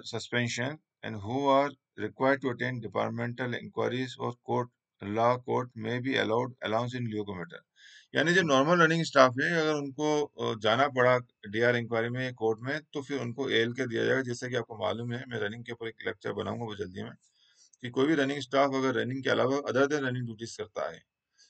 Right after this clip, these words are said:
डीआर इंक्वायरी करता है, अ, यूनियन मीटिंग अटेंड करता है, ब-, ब्लड डोनेशन जाता है, जो भी काफ़ी सारी चीज़ें हैं जहाँ, अ, वो other than running duty करता है, तो उसको एएलके मिलता है वन सिक्सटी किलोमीटर,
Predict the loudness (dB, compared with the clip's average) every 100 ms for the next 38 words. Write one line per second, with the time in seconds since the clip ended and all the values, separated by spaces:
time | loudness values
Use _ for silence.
0 | _ 2 8 8 6 2 2 2 -2 0
1 | 0 0 -2 -4 -8 _ -20 -20 -20 _
2 | -6 -4 -2 -2 -2 -2 -2 -2 -2 -2
3 | -2 -4 -6 -2 0 0 -2 -6 -6 -2
4 | 0 -2 -4 -8 -8 -6 -6 -6 -6 -4
5 | -4 -2 -4 -4 -10 -8 -6 -6 -4 -6
6 | -6 -10 _ _ -20 _ _ -2 0 2
7 | 2 2 0 -2 -4 -6 -6 -4 -4 -4
8 | -6 -4 -8 _ _ _ _ _ _ -4
9 | -4 -6 -4 -4 -2 2 2 2 -2 -4
10 | 0 2 2 -2 -4 -10 -8 -4 -6 -6